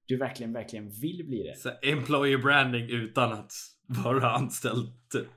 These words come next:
Speaker 1: Ja, ja, nej, men alltså helt ärligt, det är ju genialt av dem. Alltså de har ju lyckats så jävla bra.
Speaker 2: Ja.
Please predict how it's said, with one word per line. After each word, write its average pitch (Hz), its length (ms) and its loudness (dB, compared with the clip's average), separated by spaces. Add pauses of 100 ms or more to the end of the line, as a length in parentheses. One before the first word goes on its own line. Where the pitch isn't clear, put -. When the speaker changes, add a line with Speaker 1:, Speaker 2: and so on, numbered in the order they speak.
(140)
Speaker 1:
Ja, 175 320 2
ja, 185 240 -6
nej, 190 100 -6
men 190 200 -6
alltså 180 200 -2
helt 143 320 -6
ärligt, 139 320 -8 (120)
det 127 60 -4
är 135 40 -2
ju 160 140 -4
genialt 135 580 -6
av 107 100 -4
dem. 87 180 -14
Alltså 135 160 -6
de 120 120 -8
har 151 60 -6
ju 160 60 -8
lyckats 156 360 -8
så 117 60 -4
jävla 101 380 -6
bra. 123 140 -8
Speaker 2:
Ja. 165 320 -2